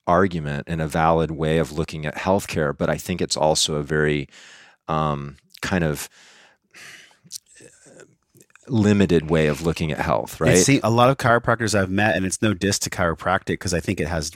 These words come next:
Speaker 2: radical effic-, efficacy, but sometimes when I talk to chiropractors, it's, it's really myopic.
Speaker 1: Mm-hmm.
Speaker 2: It's like chiropractic is all you need.
Speaker 1: Well, so, but take that, take that same argument and think about the innate intelligence within the cell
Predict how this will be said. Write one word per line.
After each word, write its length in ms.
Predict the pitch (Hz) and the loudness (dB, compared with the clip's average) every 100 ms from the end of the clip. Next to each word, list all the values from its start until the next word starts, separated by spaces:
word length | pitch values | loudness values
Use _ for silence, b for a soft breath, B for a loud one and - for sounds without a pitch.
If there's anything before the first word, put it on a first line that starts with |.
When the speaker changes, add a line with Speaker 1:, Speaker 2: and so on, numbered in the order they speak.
| 80 | -6
Speaker 2:
radical 380 | 87 90 90 - | -2 -2 -2 -6
effic-, 360 | 82 - 87 - - | -6 -6 -6 -8 -8
efficacy, 540 | 101 - 85 - 76 - B B - | -6 -6 -6 -6 -8 -12 B B -16
but 100 | - | -6
sometimes 460 | - 131 127 117 95 | 0 2 2 0 0
when 100 | 92 | -2
I 40 | |
talk 200 | 85 85 | -2 -6
to 80 | - | -4
chiropractors, 600 | 101 101 90 80 78 78 | 0 0 0 -4 -6 -6
it's, 240 | 80 - - | -6 -6 -6
it's 200 | 85 - | -8 -4
really 220 | 101 107 | 0 0
myopic. 640 | 90 78 76 - - - - _ - | 0 -2 -4 -6 -10 -12 -16 _ -6
Speaker 1:
Mm-hmm. 320 | 98 85 85 | -4 -2 -2
Speaker 2:
It's 120 | 85 | -2
like 160 | 82 - | -4 -2
chiropractic 680 | 107 113 - 107 107 98 95 | 0 2 2 -2 0 -4 -4
is 120 | - | -4
all 180 | 87 95 | -2 -2
you 160 | 80 | -4
need. 240 | 80 73 - B B B | -4 -6 -10 B B B
Speaker 1:
Well, 320 | 135 135 127 | 4 6 6
so, 340 | - - 120 113 | 2 6 6 6
but 220 | 101 135 | 2 0
take 280 | - 143 - | 2 2 4
that, 380 | 147 110 - 95 | 2 2 0 -4
take 260 | - 131 | -2 0
that 200 | - 120 | 0 0
same 340 | - - 113 107 | 0 0 0 0
argument 600 | 90 101 104 85 78 - | 2 2 2 0 -2 -2
and 120 | 90 | -6
think 260 | - 104 95 | -4 -4 -4
about 440 | 95 87 85 82 | 0 4 4 2
the 220 | 95 90 87 | 0 -6 -4
innate 320 | 82 87 87 | -2 -2 -2
intelligence 720 | 92 - 85 82 85 78 - | -4 -2 0 0 -4 -6 -6
within 420 | 87 - 87 85 | -8 -8 -8 -6
the 80 | 78 | -2
cell 580 | - 90 78 62 64 | -2 0 0 -2 -6